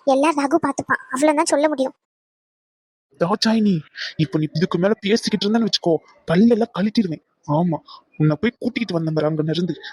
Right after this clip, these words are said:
Speaker 2: சனியை ஒளிஞ்சு தொலையுதுன்னு அங்கேயே விட்டுட்டு வந்திருக்கணும். வரமாட்டேன்னு சொன்னவள பம்படியே இழுத்துக்கிட்டு வந்த பத்தியா, என் புத்தியை தான் செருப்பாலேயே அடிச்சுக்கணும்.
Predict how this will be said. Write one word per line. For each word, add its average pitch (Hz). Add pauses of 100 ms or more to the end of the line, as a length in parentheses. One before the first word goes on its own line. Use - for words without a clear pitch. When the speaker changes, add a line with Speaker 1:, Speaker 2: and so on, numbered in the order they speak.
(160)
Speaker 2:
சனியை 190 (120)
ஒளிஞ்சு 214
தொலையுதுன்னு 196
அங்கேயே 165
விட்டுட்டு 202
வந்திருக்கணும். 160 (300)
வரமாட்டேன்னு 170
சொன்னவள 165 (100)
பம்படியே 180
இழுத்துக்கிட்டு 175
வந்த 180
பத்தியா, 180 (380)
என் 185
புத்தியை 190
தான் 220
செருப்பாலேயே 185
அடிச்சுக்கணும். -